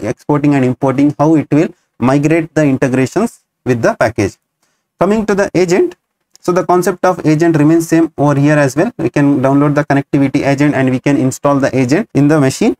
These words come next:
provided your machine must support running the J D K, that is the Java version. Next comes the adapters. So here we will get the list of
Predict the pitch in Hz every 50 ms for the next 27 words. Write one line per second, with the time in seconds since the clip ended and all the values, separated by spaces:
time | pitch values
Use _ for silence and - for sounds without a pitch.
0 | _ _ - 156 156 170 170 160 175 170 156 139 147 143 143 147 151 - - 175
1 | 165 156 151 160 - - 139 - - 160 185 185 - 127 127 131 139 135 127 160
2 | 180 151 139 123 113 110 107 - 95 - - - 110 110 143 151 156 175 160 120
3 | 110 110 113 120 117 107 98 92 - 92 85 - _ _ _ _ _ _ _ _
4 | _ _ _ _ _ _ _ _ _ _ _ _ _ _ - - 170 - - 196
5 | 185 180 165 165 170 - 147 151 170 165 165 - 202 233 - - _ _ _ _
6 | - 156 151 151 160 170 170 160 151 156 160 160 151 143 160 156 147 147 151 147
7 | 156 160 - - 160 151